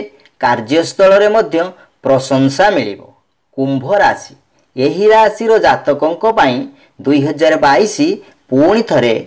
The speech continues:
ଜୀବନକୁ ଠିକ୍ ଭାବରେ ଆରମ୍ଭ କରିବାକୁ ସୁଯୋଗ ଦେବ। ଯଦି ଆପଣ ପ୍ରେମ ଜୀବନକୁ ନେଇ ଚିନ୍ତିତ ଥାଆନ୍ତି, ତେବେ ଏହି ବର୍ଷ ଆପଣଙ୍କୁ ପ୍ରେମ ବ୍ୟାପାରରେ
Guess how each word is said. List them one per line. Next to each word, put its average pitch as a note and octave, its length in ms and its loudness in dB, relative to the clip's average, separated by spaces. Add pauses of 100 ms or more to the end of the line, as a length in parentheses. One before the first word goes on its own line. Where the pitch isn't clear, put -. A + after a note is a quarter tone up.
(140)
ଜୀବନକୁ E3 600 0 (140)
ଠିକ୍ F3 280 0
ଭାବରେ E3+ 440 2 (480)
ଆରମ୍ଭ C#3 300 2 (140)
କରିବାକୁ F#3+ 420 0 (340)
ସୁଯୋଗ C3 560 0
ଦେବ। A#2 220 -2 (460)
ଯଦି A3+ 400 0 (180)
ଆପଣ G3+ 320 0 (440)
ପ୍ରେମ C3+ 240 4 (100)
ଜୀବନକୁ F#3+ 560 2
ନେଇ F#3+ 240 4 (400)
ଚିନ୍ତିତ B2 480 0 (120)
ଥାଆନ୍ତି, D#3+ 400 2 (400)
ତେବେ C3 280 2 (200)
ଏହି C3 140 2
ବର୍ଷ G#3+ 300 -2 (500)
ଆପଣଙ୍କୁ C3 640 0 (180)
ପ୍ରେମ C3 360 4
ବ୍ୟାପାରରେ F#3+ 640 2